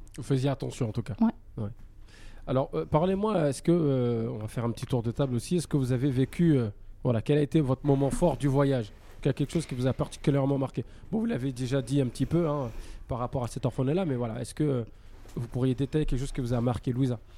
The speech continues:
Speaker 2: Alors moi, personnellement, ça a été le premier jour où on est allé dans l'orphelinat des filles.
Speaker 1: Mmh.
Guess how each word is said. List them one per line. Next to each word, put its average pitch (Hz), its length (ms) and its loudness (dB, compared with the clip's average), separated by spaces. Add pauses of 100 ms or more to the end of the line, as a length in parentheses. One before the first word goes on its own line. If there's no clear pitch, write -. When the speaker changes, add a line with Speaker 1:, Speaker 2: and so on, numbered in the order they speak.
(240)
Speaker 2:
Alors 202 180 10
moi, 214 100 8
personnellement, 220 460 4
ça - 140 2
a - 20 8
été 196 200 4
le 196 320 4
premier 233 280 6
jour 233 160 4
où - 20 6
on 208 80 6
est 202 40 6
allé 202 120 4
dans 196 100 4
l'orphelinat 196 480 4
des 190 100 4
filles. 247 320 8 (220)
Speaker 1:
Mmh. 123 40 -8